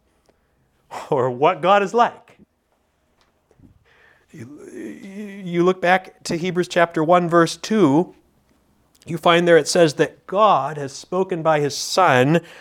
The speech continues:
through whom also he, that is God, created the world. And here in our verse ten, clearly the one for whom and by whom all things exist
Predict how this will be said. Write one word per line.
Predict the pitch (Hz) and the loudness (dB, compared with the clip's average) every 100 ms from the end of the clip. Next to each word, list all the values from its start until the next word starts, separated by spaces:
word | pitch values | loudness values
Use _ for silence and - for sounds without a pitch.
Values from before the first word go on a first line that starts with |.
| - - - _ - | -20 -20 -20 _ -8
through | 208 277 214 | 0 2 4
whom | 240 254 | 4 4
also | 254 220 208 - 196 214 - - | 4 2 2 2 2 2 0 -20
he, | - 214 202 156 180 190 - | -10 -4 0 0 -2 -6 -12
that | 95 107 | -12 -12
is | 135 | -6
God, | 127 110 101 135 156 - | 0 2 2 0 -4 -18
created | - 120 117 139 190 226 226 | -14 -8 -2 2 2 2 -4
the | |
world. | 240 233 165 90 - - - _ _ _ _ _ _ _ _ _ _ _ _ _ _ _ _ | 4 4 4 -4 -12 -20 -20 _ _ _ _ _ _ _ _ _ _ _ _ _ _ _ _
And | 123 131 | -12 -6
here | 185 190 | 0 2
in | 165 | 4
our | 180 208 | 4 4
verse | 196 202 - | 4 2 0
ten, | - 277 214 190 | 0 2 4 2
clearly | 190 - 220 214 196 | -2 -2 2 2 4
the | 175 | 2
one | 170 202 208 190 | 2 2 0 -2
for | - - 214 285 294 | -10 0 4 6 4
whom | - - 240 294 208 | 2 -6 0 2 2
and | 175 160 135 117 | 0 -4 -6 -2
by | 170 220 247 240 | 2 6 6 4
whom | 208 262 208 202 | 2 4 4 2
all | 160 196 233 | 2 4 4
things | 226 226 226 220 | 2 -4 -4 -4
exist | 214 214 185 196 302 220 - - - | -4 -4 -4 -2 0 0 -4 -20 -20